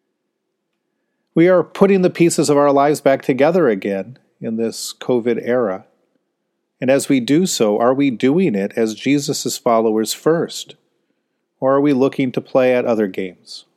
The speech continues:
follow other ways? For a figure like Agrippa, it is certainly true that the cares and worries of this world have immediately choked out the word of the gospel before it had a chance to take root. And yet the word has been preached,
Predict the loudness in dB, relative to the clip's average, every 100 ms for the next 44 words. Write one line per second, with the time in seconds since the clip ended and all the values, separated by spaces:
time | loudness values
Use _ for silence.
0 | _ 0 0 2 0 -2 -6 -8 -14 -20
1 | _ _ _ _ _ _ _ _ _ _
2 | _ -20 -16 2 2 2 0 2 2 2
3 | 0 0 0 2 0 0 0 0 0 0
4 | -4 -6 -4 -4 -4 -8 _ -10 -6 -6
5 | -2 0 0 -2 0 0 0 -4 -4 -4
6 | -6 -4 -2 0 -2 -4 -4 -2 -2 -2
7 | -2 -4 -6 -8 -4 -6 -4 -6 -6 -6
8 | -4 -4 -4 -4 -4 -6 -6 -10 -8 -8
9 | -4 -4 -4 -6 -6 -6 -8 -10 -10 -16
10 | -10 -10 -6 -2 -2 -2 -10 _ _ _
11 | _ _ _ _ _ _ _ _ -2 -2
12 | 2 2 4 2 2 0 0 2 0 -2
13 | -2 -2 -2 -8 -14